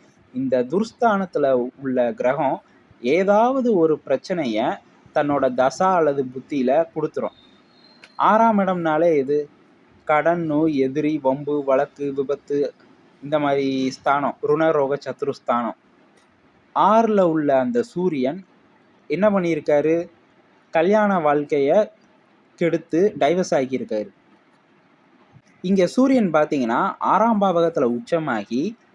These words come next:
அஷ்டமாதிபதி புதனோட வேற சேர்ந்திருக்காரு. இங்க சூரியன் வாங்கின சாரம் சுக்கிரன், சுக்கிரனோட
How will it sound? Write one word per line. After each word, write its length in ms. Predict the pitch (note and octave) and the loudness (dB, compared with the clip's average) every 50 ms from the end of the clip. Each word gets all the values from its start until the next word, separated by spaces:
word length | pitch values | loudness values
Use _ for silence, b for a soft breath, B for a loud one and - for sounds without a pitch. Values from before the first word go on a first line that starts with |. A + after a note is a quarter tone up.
| _ - | _ -10
அஷ்டமாதிபதி 1000 | - B2+ D#3 - - - A#3+ A#3+ A3+ G#3 F#3 E3+ D3+ D3 C#3 C#3 C3+ B2+ B2 D3 A3 A#3 E3 C#3+ | -8 -8 -8 -6 -2 -2 0 0 2 0 0 -2 -2 -4 -4 -4 -4 -2 -2 -2 -4 -4 -4 -4
புதனோட 420 | C#3 E3 F#3+ A#3 A#3 A3 G#3 F#3 E3+ D3+ | -2 0 0 0 2 2 2 2 0 0
வேற 160 | C#3+ D3 D3+ D#3 - - | 0 0 -2 -2 -2 -4
சேர்ந்திருக்காரு. 520 | C#3+ C3+ C3 C3+ A#2+ G#2+ - G2+ - G#2 - _ _ _ _ _ _ _ _ _ | -6 -6 -6 -6 -6 -4 -4 -4 -4 -6 -10 _ _ _ _ _ _ _ _ _
இங்க 280 | - F#3+ G3 F#3+ F#3+ F3 | -4 -2 0 0 0 -2
சூரியன் 520 | - - B3 C4 C#4 C4+ C4 C4 A#3 G#3 G3 | 0 0 0 2 2 2 2 2 0 0 0
வாங்கின 320 | F#3+ F#3 F#3 F#3 F3+ E3+ D#3 | 0 0 0 0 -2 -2 -2
சாரம் 640 | D3+ - - D#3+ D3 D3+ E3 E3+ D#3 D3 E3 G#3+ A3+ - _ _ _ _ _ _ _ - | -2 -2 -2 0 2 2 2 4 2 2 0 -2 -6 -12 _ _ _ _ _ _ _ -10
சுக்கிரன், 520 | - - A3+ - - A#3 A3+ G3+ D3+ B2 - - _ | -8 -8 -4 -2 0 2 2 2 0 -2 -6 -10 _
சுக்கிரனோட 720 | _ - - G#3 F#3+ - A3 G#3+ G#3+ G3 F3 D#3 D3 D3 | _ -10 -8 -6 -2 0 0 2 2 2 2 0 0 0